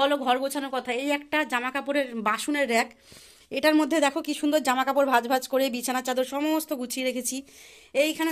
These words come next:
দেখো একটা র‍্যাক গোছানো সমস্ত, এই যে সুন্দর করে গোছানো, যা যা লাগে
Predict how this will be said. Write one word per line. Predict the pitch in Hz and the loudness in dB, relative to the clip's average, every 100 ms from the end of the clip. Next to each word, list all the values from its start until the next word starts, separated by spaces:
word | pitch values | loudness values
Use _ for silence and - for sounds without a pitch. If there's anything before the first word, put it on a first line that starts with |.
| 311 | 0
দেখো | 311 294 | -2 -4
একটা | - 285 | -2 -2
র‍্যাক | 269 285 240 | 0 -2 -2
গোছানো | 262 269 262 254 | -2 -2 -4 -4
সমস্ত, | 240 247 262 - 240 | -6 -6 -6 -6 -6
এই | |
যে | 269 277 _ _ _ _ _ - | -6 -10 _ _ _ _ _ -2
সুন্দর | 302 302 294 | 2 4 4
করে | 285 247 | 4 4
গোছানো, | 247 262 269 269 | 0 -2 -2 0
যা | 226 254 | 2 2
যা | 247 | 2
লাগে | 214 247 | 0 0